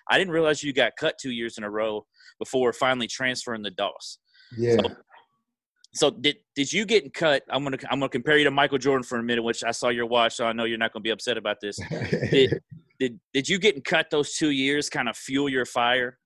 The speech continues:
Speaker 1: uh, uh, a la like Michael Jordan did when he, when he got cut as a sophomore?
Speaker 2: Man, it definitely did. And, and it's funny you say that.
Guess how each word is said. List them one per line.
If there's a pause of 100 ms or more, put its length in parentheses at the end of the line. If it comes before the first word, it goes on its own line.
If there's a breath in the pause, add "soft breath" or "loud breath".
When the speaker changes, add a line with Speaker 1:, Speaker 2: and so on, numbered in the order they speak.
(120)
Speaker 1:
uh, (100)
uh, (100)
a
la
like (140)
Michael
Jordan
did
when
he,
when
he
got
cut
as
a
sophomore? (380)
Speaker 2:
Man,
it
definitely
did.
And,
and
it's
funny
you
say
that.